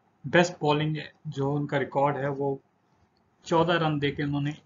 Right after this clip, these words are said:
एक wicket ली थी। Catches और stumping की अगर हम बात करें तो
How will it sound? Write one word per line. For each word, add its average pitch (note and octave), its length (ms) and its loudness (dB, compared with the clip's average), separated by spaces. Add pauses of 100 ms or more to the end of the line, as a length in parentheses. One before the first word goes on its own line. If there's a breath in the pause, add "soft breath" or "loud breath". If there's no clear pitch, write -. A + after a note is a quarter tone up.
(280)
एक D#3+ 220 2
wicket C#3 320 -4
ली A#2 160 -2
थी। A#2 180 -18 (2500)
Catches D#3 360 4
और D#3 120 6
stumping D#3 460 0
की D#3+ 100 2
अगर D3+ 180 2
हम C#3+ 160 -2
बात C3+ 260 0
करें D3+ 200 -2
तो D3+ 120 -2